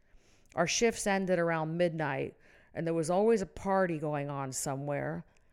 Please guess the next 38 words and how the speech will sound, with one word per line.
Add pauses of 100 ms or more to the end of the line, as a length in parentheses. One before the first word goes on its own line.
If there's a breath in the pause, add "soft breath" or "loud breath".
(240 soft breath)
Most
nights,
not
long
after
we
arrived, (340 soft breath)
Peggy
would
disappear
with
a
stranger,
leaving
me
stranded. (680 soft breath)
Sometimes
a
day
or
two
would
pass
before
I
saw
her
again, (520 soft breath)
and
she'd
offer
me
another
one
of
her
meaningless
apologies,